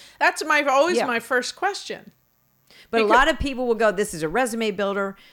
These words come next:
Speaker 2: and it is, and it can be. But we need, we, you know, you're, you're invited or you're recommended or you're referred or you raise your hand because you earnestly wanna make a difference in the organization.
Speaker 1: Right, because,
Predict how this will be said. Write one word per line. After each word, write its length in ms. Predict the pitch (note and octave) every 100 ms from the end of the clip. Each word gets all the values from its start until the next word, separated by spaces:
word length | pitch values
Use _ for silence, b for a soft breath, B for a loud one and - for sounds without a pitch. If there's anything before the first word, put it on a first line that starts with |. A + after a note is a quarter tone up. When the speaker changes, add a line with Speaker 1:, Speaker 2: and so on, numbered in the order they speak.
| b
Speaker 2:
and 160 | - C4+
it 120 | D4+ -
is, 260 | C#4+ F#4+
and 120 | D4+ D4+
it 100 | B3
can 240 | D4 F4+
be. 300 | D#4+ F#3+ - b b b _ -
But 180 | A3
we 160 | A3+ C4
need, 300 | A#3+ A3+ C4
we, 140 | G3+ G#3+
you 200 | A3 A3+
know, 120 | F#3+
you're, 440 | G3 G#3+ G#3 G3+ - -
you're 180 | G3
invited 800 | F#3+ F#3 E3+ A3 C4 C4+ B3+ B3+ -
or 240 | G3 F#3+ F#3
you're 300 | F3 F3 E3
recommended 760 | G3+ G#3+ G#3 G3 G3+ G3 G3
or 100 | D#3
you're 160 | D#3 D#3+
referred 640 | C#3 - G#3+ G3+ G3+ F#3+
or 100 | F3+
you 140 | F3+ F3+
raise 320 | E3+ G3+ F3+
your 140 | E3
hand 500 | D#3 A#3 A3 C3+ E3 E3+ b b b b _
because 640 | F#3 E3 - A3+ G#3+ F3+
you 180 | F#3+ F#3+
earnestly 440 | G3 G#3 G3+ - F3
wanna 240 | E3+ F3+
make 240 | E3+ E3
a 40 | D#3
difference 420 | D3+ D#3 C#3+ -
in 80 | D#3
the 80 | C#3+
organization. 420 | C#3+ C3+ G#2 C#4
Speaker 1:
Right, 180 | C4+ G#3+
because, 680 | B3 C#4+ C4 B3 A3+ -